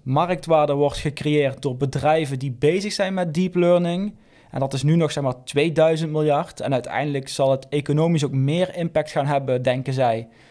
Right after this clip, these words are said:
dan internet had in de laatste twintig jaar. Maar voordat we verder gaan met het volgende hoofdstuk wil ik je vragen om even een duimpje omhoog te geven. Op die manier help je deze video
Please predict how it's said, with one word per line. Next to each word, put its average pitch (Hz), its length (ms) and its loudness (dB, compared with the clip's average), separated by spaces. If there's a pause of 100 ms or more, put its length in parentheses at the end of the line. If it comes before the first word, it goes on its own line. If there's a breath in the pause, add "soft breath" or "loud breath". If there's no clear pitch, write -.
dan 131 300 0
internet 156 560 0
had 123 320 -2
in 143 100 -4
de 135 80 0
laatste 131 440 0
twintig 160 420 -2
jaar. 135 440 -2 (180)
Maar 156 160 0
voordat 165 220 -2
we 165 80 -4
verder 170 300 2
gaan 160 200 2
met 156 120 -4
het 147 100 -12
volgende 190 440 2
hoofdstuk 165 380 0
wil 165 100 0
ik 160 100 -4
je 160 100 -6
vragen 147 400 0
om 139 80 -4
even 156 240 -2
een 147 140 0
duimpje 175 380 0
omhoog 156 300 0
te 190 120 -6
geven. 185 480 -2 (360 loud breath)
Op 143 220 -4
die 170 100 2
manier 165 280 0
help 160 260 0
je 151 240 0
deze 139 240 0
video 180 480 0